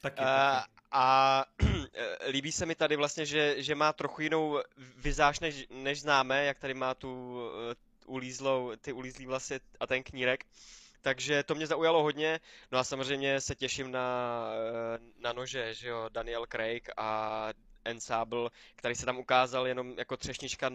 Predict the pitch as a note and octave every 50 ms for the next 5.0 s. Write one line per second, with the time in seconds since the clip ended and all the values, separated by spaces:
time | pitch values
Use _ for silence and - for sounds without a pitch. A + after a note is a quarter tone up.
0 | B2 A#2+ - _ - B2+ B2+ B2+ C3 C3 B2+ D3 - C#3 C3 C3 C3 C#3+ B2+ -
1 | - _ _ _ _ _ - _ _ _ - - - - - - - - - -
2 | - - - - - B2+ C#3 D3 D3+ D#3+ E3 D#3+ - E3+ - - E3+ C#3 C#3+ C3+
3 | C#3+ - C#3 C#3+ D3 - D#3 - - D3 - F#3 F3+ F3 C#3 B2 - B2 A#2 -
4 | - - - D3 C#3 C#3+ D3+ - D3+ C#3 - - - D3 C3 - - - -